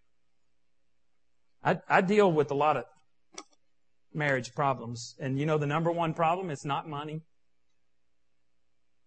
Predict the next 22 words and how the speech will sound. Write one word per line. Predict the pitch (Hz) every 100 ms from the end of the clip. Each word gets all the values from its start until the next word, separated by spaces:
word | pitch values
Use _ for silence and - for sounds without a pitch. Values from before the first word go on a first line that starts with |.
| _ _
It's | 143 -
listening | 139 165 160 147
to | 131
the | 135
wrong | 135 131 120
people. | 135 135 135 - _ _ _ _ _ _ _ _ _ _ _ _ _ _ -
Talk | 139 -
trash | 165 135 -
about | 139 120 120
your |
spouse. | - 175 156 - - - _ _ _ _ _ _ _ _ _ _ _
That | 135
is | 127 127
not | 131 139
a | 131
recipe | 123 117 -
for | 117 -
success. | - - 139 - - - _ _ _ _ _ _ _ _ _ _ _ _ _ _ _ _
Okay, | - - - _ _
where | 123
am |
I? | 110